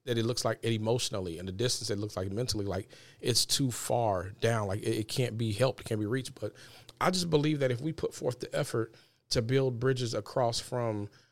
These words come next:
um, the intent and the misunderstanding and have a connection there, connection there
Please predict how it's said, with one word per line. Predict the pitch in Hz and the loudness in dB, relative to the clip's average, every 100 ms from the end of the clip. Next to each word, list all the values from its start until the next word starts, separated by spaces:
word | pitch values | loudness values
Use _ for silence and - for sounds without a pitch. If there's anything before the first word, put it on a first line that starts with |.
| _ - | _ -4
um, | 117 110 95 85 | 0 2 0 -2
the | 107 135 | 0 0
intent | 117 104 - 170 160 - - _ _ _ _ _ _ | 0 0 0 0 0 -4 -20 _ _ _ _ _ _
and | 135 131 120 | 2 4 4
the | 110 | 4
misunderstanding | 117 135 - 131 110 - 120 104 - - _ _ _ | 4 4 4 0 0 0 0 0 -4 -12 _ _ _
and | 110 | 2
have | 127 113 | 4 4
a | |
connection | - 110 127 139 - 120 107 | 2 4 4 4 2 2 4
there, | 120 117 - | 4 4 2
connection | 113 120 117 107 | 0 2 0 2
there | 117 110 | 6 6